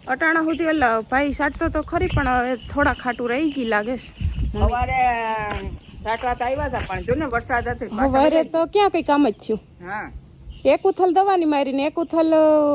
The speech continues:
Speaker 1: ઓલી મારી નેદવાની.
Speaker 2: હા.
Speaker 1: તો પૂરું થઈ ગયું.
Speaker 2: પાછો એકલો સાટતો હતો ને.
Speaker 1: એકલો.
Speaker 2: એટલે નો છટાઈ રહી.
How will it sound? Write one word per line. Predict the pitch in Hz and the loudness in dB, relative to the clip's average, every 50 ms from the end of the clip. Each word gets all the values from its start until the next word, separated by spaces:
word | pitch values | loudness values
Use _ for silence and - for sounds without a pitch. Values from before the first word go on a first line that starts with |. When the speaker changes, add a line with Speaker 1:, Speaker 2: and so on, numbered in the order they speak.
| 285 277 269 277 | 2 2 2 2
Speaker 1:
ઓલી | 302 330 330 302 | 4 4 4 4
મારી | 254 233 220 220 214 226 214 - - - - - | 4 2 2 2 2 2 0 -2 -6 -16 -10 -6
નેદવાની. | 233 240 262 285 247 240 220 208 208 208 | -2 0 0 0 2 2 2 2 2 0
Speaker 2:
હા. | 190 - - - | -4 -8 -10 -8
Speaker 1:
તો | 240 | -8
પૂરું | 220 - 285 277 269 226 | -8 -6 -4 -4 -4 -6
થઈ | - - 214 | -6 -8 -8
ગયું. | 214 202 - - - - - - - - - - - - - - - - - - - - - - - - - - - - - - - - - - - - - - - - - - - - - - - - - - - - - | -8 -10 -14 -18 -20 -20 -20 -20 -20 -20 -20 -20 -20 -20 -20 -18 -18 -18 -18 -16 -18 -16 -16 -16 -16 -18 -16 -16 -16 -16 -16 -16 -18 -18 -18 -18 -16 -16 -14 -14 -14 -12 -12 -14 -12 -10 -10 -8 -8 -6 -8 -8 -8 -10 -14
Speaker 2:
પાછો | - 185 185 - | -14 -14 -12 -14
એકલો | 208 226 226 247 247 - - | -14 -14 -12 -12 -12 -12 -10
સાટતો | - 233 247 240 - 285 | -10 -12 -12 -10 -10 -10
હતો | 285 - 415 | -10 -10 -10
ને. | 427 311 - - - - - - - - - 247 | -12 -12 -8 -8 -8 -8 -8 -12 -16 -10 -8 -8
Speaker 1:
એકલો. | 262 - - 208 196 | -8 -6 -4 -6 -4
Speaker 2:
એટલે | 196 - - - - - 262 302 339 - 392 381 | -2 -4 -4 -6 -6 -10 -8 -8 -8 -8 -12 -14
નો | 196 214 | -14 -14
છટાઈ | 226 240 - - - 226 226 226 | -14 -12 -12 -10 -10 -12 -14 -12
રહી. | 247 277 330 330 | -12 -12 -12 -12